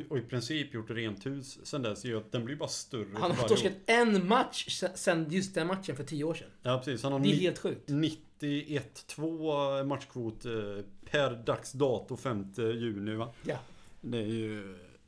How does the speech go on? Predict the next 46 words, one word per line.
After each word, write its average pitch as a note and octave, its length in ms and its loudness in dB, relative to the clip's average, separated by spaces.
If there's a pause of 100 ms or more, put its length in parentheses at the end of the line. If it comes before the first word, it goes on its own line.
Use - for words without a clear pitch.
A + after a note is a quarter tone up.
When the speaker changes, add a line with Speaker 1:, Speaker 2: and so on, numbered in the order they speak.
(160)
Speaker 2:
Det C3 60 -14
är A#2 100 -14
Speaker 1:
ja, A#2+ 120 -8
det B2 100 -4
är A2 40 -4
så - 160 -4
Speaker 2:
det C#3+ 60 -2 (240)
är C3+ 40 -2
Speaker 1:
sjukt C#3 180 2
Speaker 2:
helt A2 160 -6
Speaker 1:
så - 80 -4
att B2 60 2
det - 40 -4
Speaker 2:
sin-, A2+ 100 -4
Speaker 1:
går B2 140 2
inte A2 140 0
att B2 80 -2
ta C#3+ 60 2
Speaker 2:
det B2 60 2
är B2+ 40 2
Speaker 1:
in, B2+ 60 0
Speaker 2:
helt A2+ 120 -2
Speaker 1:
alltså. A#2+ 240 -6
Speaker 2:
sinnessjukt, A2+ 420 -8
alltså. A2+ 260 -16 (1200)
Och G#3 260 10
Speaker 1:
Ah. G2 180 2 (640)
Ja, B2 220 2
man A#2 180 2
kan A#2+ 160 0
bara G#2+ 420 0 (200)
Speaker 2:
väntar G3 500 4
en, F#3 240 4
en F3 220 4
semifinal F3 480 2
mot E3 120 0
Federer. C#3+ 480 2 (260)
Speaker 1:
Mm. F3+ 340 4 (800)
Det C#3 100 0
gör C#3+ 120 6
ju D#3+ 60 4
det. A2 160 0 (280)
Den C#3+ 240 6
gör F3+ 100 4
inte D#3 120 0
ont. G2 360 0